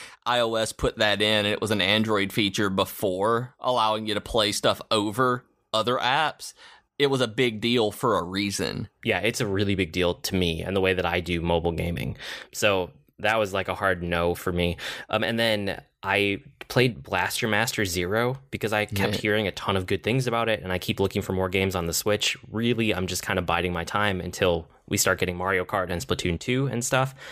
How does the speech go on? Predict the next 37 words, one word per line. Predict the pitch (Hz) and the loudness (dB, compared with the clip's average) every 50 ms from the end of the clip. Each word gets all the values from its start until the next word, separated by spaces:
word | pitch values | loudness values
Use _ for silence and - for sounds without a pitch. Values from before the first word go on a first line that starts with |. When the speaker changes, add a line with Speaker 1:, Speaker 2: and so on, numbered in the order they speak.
| - - - | -16 -16 -8
Speaker 2:
But | 104 117 117 - | -6 -4 -2 0
it | 147 | 0
was | 139 135 107 104 | 0 0 0 0
nine | 98 98 98 95 | 0 0 0 0
dollars | 87 85 82 85 87 85 82 80 | 0 0 0 0 0 0 -2 -2
on | 82 82 | -4 -4
the | 85 85 | -4 -2
Switch, | - 87 85 80 - - - - - - - - - | 0 2 2 2 2 0 -2 -4 -8 -20 -20 -8 -4
and | 101 | 0
I | 98 | 0
was | 101 107 | 2 2
like, | 104 110 110 | 2 2 4
Speaker 1:
Mm. | 110 139 120 104 | 4 4 2 2
Speaker 2:
"Oh, | |
it's, | 95 95 - - | 0 -2 -4 -6
it's | 98 - - | -8 -6 -4
got | - - 98 92 - | -2 0 0 0 -2
so | - - 135 127 | -2 -2 0 0
much | 120 - - | 0 -2 -2
good | - 107 92 | -4 -2 0
buzz." | - 95 90 90 90 85 - - - - - - - | 0 2 2 2 0 -2 -6 -8 -12 -16 -20 -20 -6
So | - 107 | -2 0
I | 107 | 0
picked | - - 160 143 143 | 0 0 -2 -2 0
it | 120 | 0
up, | 117 113 110 - - - _ - | 0 0 0 -4 -8 -20 _ -4
and | 104 101 | -2 0
I | 101 | 0
thought | - - 117 120 | 0 0 0 0
it | 113 | 0
was, | 90 107 101 | -2 -2 0
like, | 101 92 87 - - | 0 0 0 -2 -4
an | - 92 - - | -8 -4 0 0
eight-bit | 104 107 - - - 98 - - | 0 0 0 0 0 0 0 -2
style | - - - 92 90 92 90 90 87 85 82 - _ - | -4 -2 0 0 2 2 0 0 -2 -4 -4 -8 _ -8
modern | - 82 82 85 95 107 120 | -4 -2 -2 0 0 0 0
game, | 123 135 135 139 147 160 160 | 2 2 2 2 2 0 -4